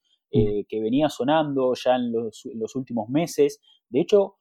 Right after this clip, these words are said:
Speaker 2: cuando hicimos nuestra entrevista con Jonathan Vidalé, en, en aquel episodio, él confirmó que el, el fichaje de un jugador brasileño muy joven estaba a punto de cerrarse.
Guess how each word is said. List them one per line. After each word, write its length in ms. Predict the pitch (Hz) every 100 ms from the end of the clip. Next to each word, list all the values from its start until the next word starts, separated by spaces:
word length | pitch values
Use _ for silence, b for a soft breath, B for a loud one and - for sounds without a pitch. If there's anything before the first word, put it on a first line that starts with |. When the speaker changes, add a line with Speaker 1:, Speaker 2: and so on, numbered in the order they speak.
| _
Speaker 2:
cuando 240 | - 127 131
hicimos 460 | 123 220 226 -
nuestra 300 | 135 127 135
entrevista 480 | 123 123 143 - 143
con 300 | 123 120 117
Jonathan 420 | 110 143 139 120 113
Vidalé, 540 | 117 117 - 170 190 -
en, 360 | 113 110 110 -
en 140 | 104
aquel 200 | 104 139 139
episodio, 640 | 120 - 160 175 185 185 B B _
él 360 | 117 120 147 -
confirmó 800 | 127 123 117 123 127 151 185 190
que 440 | 135 117 113 110 110
el, 520 | 113 110 104 104 104
el 140 | 107 107
fichaje 340 | 104 131 -
de 420 | 120 113 107 107 107
un 140 | 120
jugador 320 | - 117 120
brasileño 520 | 120 113 - 117 120 117
muy 160 | 120
joven 240 | - 127 120
estaba 240 | - 120
a 40 | 113
punto 240 | 123 120
de 60 | 113
cerrarse. 560 | 151 180 180 - 180